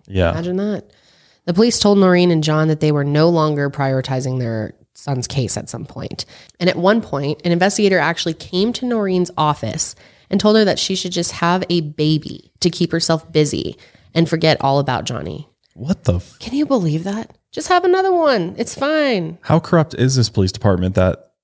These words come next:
Speaker 1: their investigators are saying this, the chief is saying
Speaker 2: Yeah,
Speaker 1: that? Like,
Speaker 2: why? You gotta think why.
Speaker 1: there is so much evidence here
Speaker 2: Mm-hmm.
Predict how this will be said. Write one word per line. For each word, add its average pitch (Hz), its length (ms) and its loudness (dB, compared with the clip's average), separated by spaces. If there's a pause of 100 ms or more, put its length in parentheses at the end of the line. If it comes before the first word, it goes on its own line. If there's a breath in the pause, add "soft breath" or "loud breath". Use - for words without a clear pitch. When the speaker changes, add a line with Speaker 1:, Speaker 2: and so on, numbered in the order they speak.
(160)
Speaker 1:
their 101 120 2
investigators 123 760 0
are 117 160 0
saying 117 400 0
this, 113 240 -2
the - 80 -10
chief 110 280 -2
is 107 160 0
saying 110 200 4
Speaker 2:
Yeah, 92 140 2
Speaker 1:
that? 104 280 0
Like, 87 160 2
Speaker 2:
why? 214 280 -2
You 120 200 -6
gotta 175 220 -2
think 214 260 -2
why. 269 640 0
Speaker 1:
there 123 160 4
is 95 100 2
so - 260 0
much 92 520 0
evidence 90 720 -2 (100)
here 85 460 -4
Speaker 2:
Mm-hmm. - 40 -20